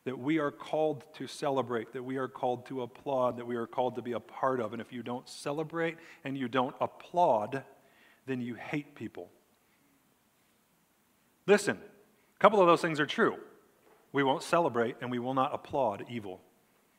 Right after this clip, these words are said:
no matter what. That does not mean that we hate people. Quite the opposite. If it is anything that is gonna lead people away from Jesus, if it's anything that's gonna go against God's word,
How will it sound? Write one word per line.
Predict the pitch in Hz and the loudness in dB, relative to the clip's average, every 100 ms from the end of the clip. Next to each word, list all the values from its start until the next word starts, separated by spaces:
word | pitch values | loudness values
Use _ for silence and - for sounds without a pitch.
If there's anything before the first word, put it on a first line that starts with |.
| - | -4
no | 131 | 0
matter | 123 120 | 0 2
what. | 120 101 - - _ _ _ _ _ _ _ | 0 -2 -4 -14 _ _ _ _ _ _ _
That | - 101 - | -10 -10 -4
does | 113 107 | -4 -4
not | 110 107 | -6 -8
mean | 104 | -10
that | 101 | -12
we | 101 | -12
hate | 92 101 | -12 -14
people. | - 87 90 _ _ _ _ _ _ _ _ _ _ | -16 -18 -20 _ _ _ _ _ _ _ _ _ _
Quite | - 123 127 | 2 2 2
the | 117 | 2
opposite. | 107 104 - - - _ _ _ - _ | 2 0 -10 -12 -16 _ _ _ -20 _
If | 131 156 | -4 -2
it | 156 | 0
is | 135 107 - - _ - | 0 0 -8 -20 _ -6
anything | 160 185 117 - 95 85 _ _ _ _ _ _ _ - | -4 -4 -6 -8 -12 -14 _ _ _ _ _ _ _ -2
that | 127 | 0
is | 110 | 0
gonna | 135 120 | -2 -4
lead | 113 127 113 | -4 -6 -6
people | - 135 120 131 | -10 -12 -10 -10
away | 113 113 117 135 | -8 -6 -4 -6
from | 131 143 123 | -6 -12 -10
Jesus, | 120 107 104 95 | -8 -8 -8 -10
if | 120 - | -10 -10
it's | 117 - | -10 -8
anything | 156 165 170 143 120 | -8 -6 -8 -8 -8
that's | 113 - | -8 -8
gonna | 120 | -8
go | 113 113 | -4 -4
against | 110 123 131 - | -4 -6 -8 -2
God's | 127 113 | -2 0
word, | 117 107 | -2 -4